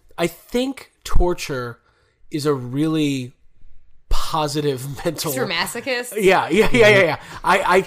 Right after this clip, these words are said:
Speaker 1: I, I like hating things. No, no, no. I went back and watched the original trailer, uh, and I would say the new Men in Black trailer is the exact opposite of everything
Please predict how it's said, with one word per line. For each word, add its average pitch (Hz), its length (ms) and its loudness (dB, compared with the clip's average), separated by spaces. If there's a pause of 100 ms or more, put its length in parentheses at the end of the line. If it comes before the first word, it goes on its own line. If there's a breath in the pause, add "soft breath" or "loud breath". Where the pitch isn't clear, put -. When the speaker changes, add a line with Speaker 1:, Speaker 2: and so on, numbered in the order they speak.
(280 loud breath)
Speaker 1:
I, 170 100 0
I - 40 4
like 185 280 4
hating 165 460 0
things. 113 200 -10 (200 loud breath)
No, 240 160 4
no, 202 140 6
no. 95 40 -6 (160)
I 226 80 0
went 302 160 4
back 294 180 4
and 285 60 0
watched 254 240 2
the 233 100 -2
original 175 340 2
trailer, 131 460 -6 (300 soft breath)
uh, 135 360 -2 (120)
and 139 420 -4 (720)
I 196 80 4
would 220 160 2
say 233 140 0
the 202 120 2
new 190 200 0
Men 226 160 4
in 220 80 4
Black 185 220 -2
trailer 185 340 -2
is 151 160 -6
the 156 240 -6
exact 151 640 -4 (300)
opposite 151 580 -2 (100)
of 139 140 -8 (120)
everything 127 640 -6